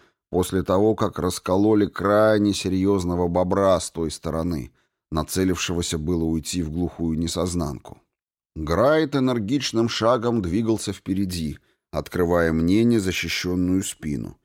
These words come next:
Ну, конечно, прекрасно всё просчитал и ничуть не боялся, что я шмальну ему в затылок.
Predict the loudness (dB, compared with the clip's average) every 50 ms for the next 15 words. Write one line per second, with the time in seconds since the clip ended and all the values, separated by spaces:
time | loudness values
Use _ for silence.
0 | _ _ _ _ _ -10 -10 -6 -2 0 0 2 4 2 2 2 0 -4 -8 -8
1 | -8 -8 -4 -2 0 0 0 0 -2 -6 -4 -4 -4 -4 -4 -4 -6 -6 -6 -6
2 | -4 0 2 2 2 2 0 -4 _ _ _ _ _ _ 0 4 4 4 4 4
3 | 2 0 0 0 2 2 2 4 4 4 6 6 6 4 2 2 -2 -4 -2 0
4 | 0 2 2 2 2 0 0 0 2 2 2 4 4 4 4 4 4 4 2 2
5 | 0 0 0 -2 -2 -4 -6 -8 -8 -10 -12 -16 -20 -20